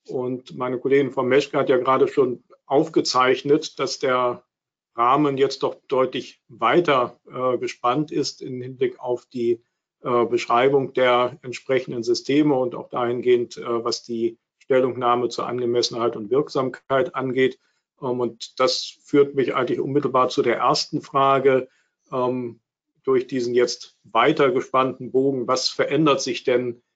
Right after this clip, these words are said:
hier hinsichtlich des Scopings und der Relevanz- und Risikoanalyse, äh, als Ausgangspunkt für die I K S und R M S Maßnahmen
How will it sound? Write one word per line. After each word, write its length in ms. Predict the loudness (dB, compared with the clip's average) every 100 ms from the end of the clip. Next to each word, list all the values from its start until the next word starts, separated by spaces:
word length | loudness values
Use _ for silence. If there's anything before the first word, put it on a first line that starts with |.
| _
hier 300 | -2 4 4
hinsichtlich 640 | 4 0 -2 -2 -4 -4
des 260 | -2 -2 -4
Scopings 800 | -10 -4 2 2 4 0 0 -8
und 220 | -6 0
der 400 | 2 2 -2 -8 _ _ _ _ _ _ _
Relevanz- 480 | -2 0 2 2 0
und 160 | -4 -2
Risikoanalyse, 1300 | 0 0 0 0 0 0 0 0 2 4 2 0 _ _ _ _ -2
äh, 60 |
als 420 | 2 2 0 -4
Ausgangspunkt 1000 | 2 2 2 0 -2 -4 -4 -4 -4 -10 -12
für 220 | 0 0
die 200 | 0 -4
I 80 | -8
K 140 | -6 -4
S 260 | -4 -6
und 120 | -8 -6
R 200 | -4 -2
M 140 | -2
S 440 | -2 0 -2 -6 _
Maßnahmen 960 | 0 2 2 0 0 2 2 -2 -6